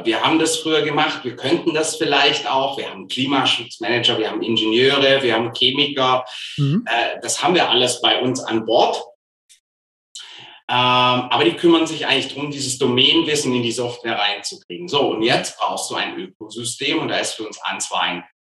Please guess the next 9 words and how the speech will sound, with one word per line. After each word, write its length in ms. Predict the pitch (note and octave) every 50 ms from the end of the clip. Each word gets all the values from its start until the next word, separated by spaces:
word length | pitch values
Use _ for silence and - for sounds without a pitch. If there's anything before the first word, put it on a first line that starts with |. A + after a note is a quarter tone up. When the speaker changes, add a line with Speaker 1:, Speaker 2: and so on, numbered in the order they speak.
| _ _ _ _ _
Speaker 1:
großer 300 | A2+ B2+ C#3 C#3+ C#3+ B2
und 120 | A2+ G#2+ G2+
wichtiger 400 | G2+ - - - A#2+ G#2+ A2+ A2+
Partner, 720 | A2+ - - A#2+ A#2 - - - - - - - - - - - - - - - - _ -
der 500 | G#2+ G#2+ G#2+ G#2+ G#2+ G#2+ G2+ - - F#2 -
diese 300 | - A2+ A2 A#2 - -
anderen 320 | G#2+ C#3 C#3+ C#3 C3+ -
Aspekte 640 | - A2 A#2 - - - A#2 A2+ A2 - - C#3+ -
bedient. 600 | - C3 C3 A#2+ G#2+ - - - - - - -